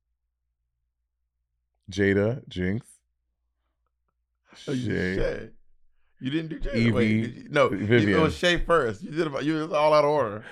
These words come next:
Speaker 1: Yeah, because it's, because it's,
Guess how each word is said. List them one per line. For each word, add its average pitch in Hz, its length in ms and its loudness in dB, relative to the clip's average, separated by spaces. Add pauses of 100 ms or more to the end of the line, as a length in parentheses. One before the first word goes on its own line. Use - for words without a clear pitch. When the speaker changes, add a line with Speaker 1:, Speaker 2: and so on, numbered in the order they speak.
(280)
Speaker 1:
Yeah, - 140 -2
because 135 400 2
it's, 131 240 -2 (500)
because 143 320 2
it's, 131 360 0